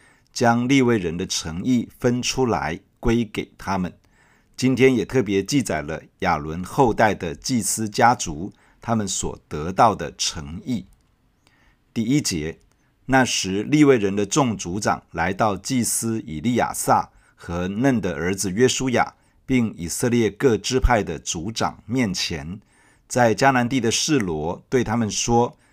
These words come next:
：“从前耶和华借着摩西吩咐给我们城邑居住，并城邑的郊野可以牧养我们的牲畜。”于是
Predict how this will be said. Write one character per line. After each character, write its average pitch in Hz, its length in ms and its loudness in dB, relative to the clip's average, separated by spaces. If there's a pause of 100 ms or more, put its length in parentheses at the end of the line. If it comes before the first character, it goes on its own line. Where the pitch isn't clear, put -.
(160)
：“从 120 340 -2
前 104 460 0
耶 127 240 6
和 123 60 -2
华 87 240 2
借 120 180 0
着 98 120 -2
摩 90 200 -4
西 117 440 -2 (280)
吩 131 160 2
咐 135 200 0
给 95 180 0
我 101 100 2
们 78 160 -6
城 80 320 -6
邑 113 160 -2
居 120 280 -2
住， 113 320 -4 (280)
并 113 280 2
城 92 340 -4
邑 127 100 2
的 90 140 -2
郊 131 320 4
野 101 300 -4 (240)
可 104 120 -4
以 104 200 2
牧 127 240 0
养 87 280 -2 (120)
我 87 120 -4
们 76 140 -8
的 82 80 -6
牲 101 340 -2
畜。” 95 300 -4 (520)
于 101 140 -2
是 113 400 -2